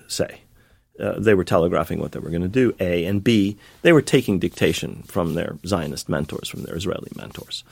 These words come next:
uh, the, the Kushners and the Greenblatts and the, the people who put this thing together, and the David Friedmans, the ambassador, U S ambassador to Israel, the president's advisor, uh, Jason Greenblatt for Middle East diplomacy, and, and the president's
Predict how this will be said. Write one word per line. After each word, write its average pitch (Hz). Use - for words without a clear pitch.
uh, -
the, 107
the 95
Kushners 85
and 62
the 82
Greenblatts 82
and 55
the, -
the 90
people 104
who 85
put -
this -
thing 60
together, -
and 95
the 87
David 82
Friedmans, -
the 80
ambassador, 73
U 85
S 82
ambassador 78
to -
Israel, 104
the -
president's 82
advisor, 80
uh, -
Jason 87
Greenblatt 87
for -
Middle 90
East 85
diplomacy, 110
and, 98
and 98
the 95
president's 90